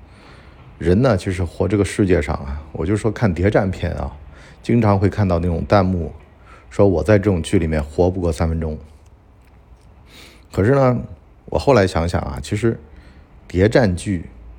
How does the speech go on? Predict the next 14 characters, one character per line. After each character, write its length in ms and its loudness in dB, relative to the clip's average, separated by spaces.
最 180 6
笨 360 2
的 100 -6
和 80 0
最 220 2
聪 240 -2
明 160 0
的 100 -8
其 160 -8
实 160 -2
就 220 0
差 240 -4
一 100 0
点 220 -4